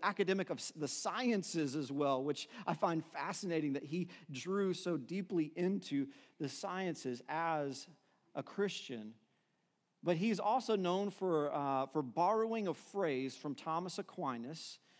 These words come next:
the Saint Thomas Aquinas, which is, that I am a man of one book. I'm a man of one book. I, I find that fascinating because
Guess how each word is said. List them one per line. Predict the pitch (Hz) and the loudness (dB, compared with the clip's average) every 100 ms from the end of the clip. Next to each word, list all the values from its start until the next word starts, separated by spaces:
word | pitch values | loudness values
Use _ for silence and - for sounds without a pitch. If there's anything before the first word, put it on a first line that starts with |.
| _ _ | _ _
the | 147 | -12
Saint | - 175 185 | -2 -2 -2
Thomas | 160 160 156 190 | -4 -6 -6 -6
Aquinas, | - 131 120 131 147 | -6 -4 -4 -6 -6
which | 156 - | -6 -4
is, | 143 123 120 127 - _ _ _ - | -2 -2 -2 -6 -12 _ _ _ -4
that | 139 135 - | -2 -2 -2
I | 143 165 202 | 0 0 0
am | 185 190 | -2 -2
a | 190 | -2
man | 139 120 113 117 120 - | -2 -2 -4 -8 -10 -6
of | 117 107 | -6 -6
one | 110 113 131 131 131 123 - 113 | -8 -4 -2 0 -2 -4 -12 -12
book. | 107 113 - - _ _ _ _ _ _ _ _ _ _ - | -6 -6 -8 -20 _ _ _ _ _ _ _ _ _ _ 0
I'm | 165 190 | 2 4
a | |
man | 175 180 220 190 165 | 2 4 4 4 2
of | 170 139 | 0 -2
one | 160 175 185 165 156 156 - _ _ _ _ - | 2 4 4 4 0 -4 -12 _ _ _ _ -12
book. | 240 294 208 - - | 2 6 6 4 2
I, | 220 240 | 4 4
I | |
find | 240 262 262 | 2 2 4
that | 233 202 226 196 240 - | 2 0 -14 -10 -10 -4
fascinating | 302 381 - 269 247 254 | 2 2 2 4 4 4
because | 240 247 240 | 2 2 0